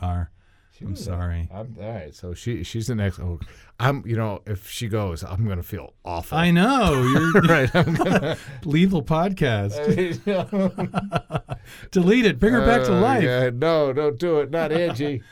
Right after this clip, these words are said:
Speaker 1: <laughs>
Speaker 2: Not
Speaker 1: So you're,
Speaker 2: An-
Speaker 1: so you're thinking, uh, television shows. You're
Speaker 2: Yeah.
Speaker 1: thinking, you know, um,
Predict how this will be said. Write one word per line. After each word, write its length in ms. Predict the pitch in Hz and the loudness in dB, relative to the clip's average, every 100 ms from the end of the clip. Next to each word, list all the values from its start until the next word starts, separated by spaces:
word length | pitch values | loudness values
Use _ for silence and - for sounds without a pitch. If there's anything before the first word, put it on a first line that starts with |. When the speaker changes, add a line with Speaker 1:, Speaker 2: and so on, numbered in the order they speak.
| - | -20
Speaker 1:
<laughs> 180 | _ - | _ -16
Speaker 2:
Not 140 | - | -6
Speaker 1:
So 40 | 165 | -2
you're, 140 | 170 | 0
Speaker 2:
An- 80 | 131 | -2
Speaker 1:
so 120 | 98 | -2
you're 160 | 165 190 | 0 0
thinking, 340 | 190 190 165 - - - _ _ 123 | 2 2 0 -4 -14 -20 _ _ -2
uh, 300 | 113 101 90 | 0 2 0
television 480 | 92 139 160 165 165 | 0 0 2 0 -2
shows. 680 | - 104 92 92 95 87 - _ _ - | 0 0 2 0 -2 -6 -16 _ _ -6
You're 120 | 107 | -2
Speaker 2:
Yeah. 80 | 113 | -2
Speaker 1:
thinking, 300 | 107 104 104 107 | 0 -2 -4 -2
you 100 | 104 | -2
know, 300 | 90 87 90 | 0 -2 -6
um, 460 | 95 85 82 80 | -4 -4 -4 -6